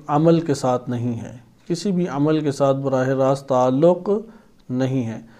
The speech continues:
یعنی انسانی جسم سے صادر ہونے والے اعمال ان کو فوراً خسارے سے تعبیر نہیں کر سکتے، بلکہ خسارے کا تعلق انسانی نفس کے اندر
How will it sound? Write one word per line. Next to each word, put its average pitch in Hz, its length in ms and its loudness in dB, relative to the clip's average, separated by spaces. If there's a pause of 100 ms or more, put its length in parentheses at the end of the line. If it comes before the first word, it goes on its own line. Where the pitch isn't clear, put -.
(180)
یعنی 160 360 2
انسانی 160 680 0
جسم 156 520 0
سے 143 480 2
صادر 143 460 0
ہونے 127 340 -2
والے 127 300 0
اعمال 131 760 2 (520)
ان 175 220 2
کو 175 200 2
فوراً 170 480 4
خسارے 151 540 2
سے 170 140 0
تعبیر 143 500 2
نہیں 143 240 0
کر 127 160 -6
سکتے، 117 360 -10 (1500)
بلکہ 151 300 2
خسارے 180 500 6
کا 214 120 2
تعلق 160 560 4
انسانی 147 480 0
نفس 151 440 2
کے 151 200 0
اندر 147 540 2